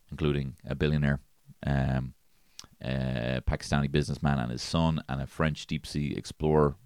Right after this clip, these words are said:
veteran deep sea explorer. Um, about an hour and forty-five minutes into its descent to visit the Titanic wreckage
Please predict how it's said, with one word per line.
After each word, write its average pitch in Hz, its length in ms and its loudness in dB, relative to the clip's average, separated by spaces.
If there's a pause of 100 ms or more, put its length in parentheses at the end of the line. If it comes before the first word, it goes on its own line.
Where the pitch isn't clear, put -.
veteran 76 400 2
deep 76 180 -2
sea 76 140 -4
explorer. 71 480 2 (580)
Um, 69 540 0 (100)
about 73 340 2
an 87 60 4
hour 101 240 10
and 90 140 0
forty-five 87 460 8
minutes 90 260 4
into 85 260 0
its 76 140 -2
descent 90 460 -2
to 78 260 -2
visit 90 280 0
the 80 80 -8
Titanic 107 520 2
wreckage 80 420 2